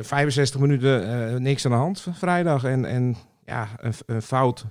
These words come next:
van Erik Schouten, die, die struikelt over de bal. En, eh,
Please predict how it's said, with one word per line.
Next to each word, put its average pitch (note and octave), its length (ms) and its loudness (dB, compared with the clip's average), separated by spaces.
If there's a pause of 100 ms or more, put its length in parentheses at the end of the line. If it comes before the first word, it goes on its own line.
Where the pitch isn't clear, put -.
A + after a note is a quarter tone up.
(140)
van A#2 160 -6
Erik A2+ 220 0
Schouten, B2+ 440 0
die, G#2+ 180 -2
die G#2+ 120 -4
struikelt A#2 440 0
over G#2 200 0
de G#2+ 60 -2
bal. A2+ 380 -2
En, G2+ 220 -6
eh, F#2 60 -6